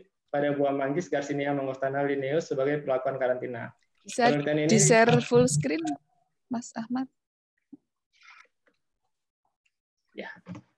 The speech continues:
Speaker 1: Penelitian ini dilakukan secara bersama-sama, yaitu saya sendiri dengan Profesor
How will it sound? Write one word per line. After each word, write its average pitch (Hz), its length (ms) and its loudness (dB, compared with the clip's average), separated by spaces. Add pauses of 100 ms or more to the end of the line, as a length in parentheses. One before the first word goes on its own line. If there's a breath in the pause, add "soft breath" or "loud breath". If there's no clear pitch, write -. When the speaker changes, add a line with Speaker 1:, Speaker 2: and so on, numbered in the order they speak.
(240)
Speaker 1:
Penelitian 156 480 -2
ini 190 400 0
dilakukan 170 720 -2
secara 147 640 0
bersama-sama, 143 720 0
yaitu 151 160 0
saya 147 220 -2
sendiri 147 500 0
dengan 143 640 -2
Profesor 135 720 0